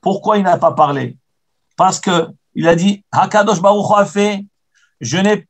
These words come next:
rien à dire. Hatsur tamim paolo kichol derachav mishpat. Hakadosh Baruch Hu, tout ce qu'il fait, il est juste. Car tout ce qu'il fait est mishpat, il est fait avec justice. Donc Aaron s'est tu. Lorsqu'un incident pareil arrive,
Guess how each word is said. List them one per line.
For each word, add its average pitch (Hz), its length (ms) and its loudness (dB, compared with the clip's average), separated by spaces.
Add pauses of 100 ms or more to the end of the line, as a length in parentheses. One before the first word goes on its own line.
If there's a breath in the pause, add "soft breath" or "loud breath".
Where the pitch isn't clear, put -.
(160)
rien 208 400 2
à 247 120 4
dire. 226 460 -2 (360)
Hatsur 220 680 0
tamim 220 540 2
paolo 214 640 4
kichol 220 520 0
derachav 202 640 0
mishpat. 165 560 -2 (420 soft breath)
Hakadosh 180 420 0
Baruch 185 220 0
Hu, - 20 -10
tout 196 80 -4
ce - 80 -8
qu'il 175 240 -2
fait, 202 340 0
il 185 240 -4
est 190 140 2
juste. - 580 0 (560)
Car 202 300 0
tout 226 140 4
ce - 60 -2
qu'il 202 200 -4
fait 233 400 -2 (360)
est 160 120 0
mishpat, 156 420 -2
il 165 80 -4
est 156 60 0
fait 151 100 -2
avec 151 240 0
justice. 135 680 -6
Donc 147 180 0
Aaron 156 300 4
s'est 127 220 -2
tu. 127 280 -4 (640 loud breath)
Lorsqu'un 170 400 2
incident 202 540 2
pareil 202 340 4
arrive, 185 440 2